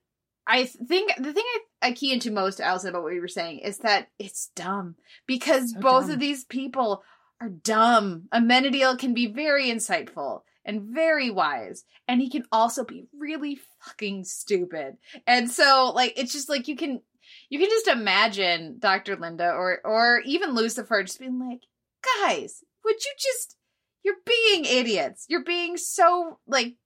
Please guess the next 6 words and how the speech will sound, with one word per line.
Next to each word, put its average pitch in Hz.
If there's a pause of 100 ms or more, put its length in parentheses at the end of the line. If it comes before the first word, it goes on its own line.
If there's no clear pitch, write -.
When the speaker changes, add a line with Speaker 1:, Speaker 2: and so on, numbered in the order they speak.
(240)
Speaker 1:
just -
use 494
your 302
words. 190 (480)
It's 392
gonna, -